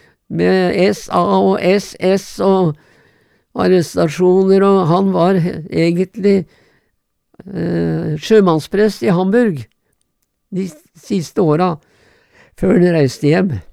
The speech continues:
Så det var jo ikke rart at han ble tatt med en gang av tyskerne. Så han ble tatt til, eh, satt i arbeidsleir i Nord-Norge.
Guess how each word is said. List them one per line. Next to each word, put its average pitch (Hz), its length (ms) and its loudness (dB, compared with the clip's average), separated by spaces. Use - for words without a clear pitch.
Så 202 440 4
det 196 120 2
var 170 140 4
jo 160 80 0
ikke 220 160 2
rart 165 260 2
at 170 120 2
han 160 200 0
ble 202 160 0
tatt 160 240 -4
med 170 160 0
en 190 140 2
gang 175 200 2
av 175 120 -2
tyskerne. 226 760 0
Så - 160 -12
han 170 160 -2
ble 202 160 0
tatt 151 240 -4
til, 160 380 0
eh, 143 480 -6
satt 139 220 -4
i 180 80 0
arbeidsleir 143 640 0
i 165 100 0
Nord-Norge. 127 640 0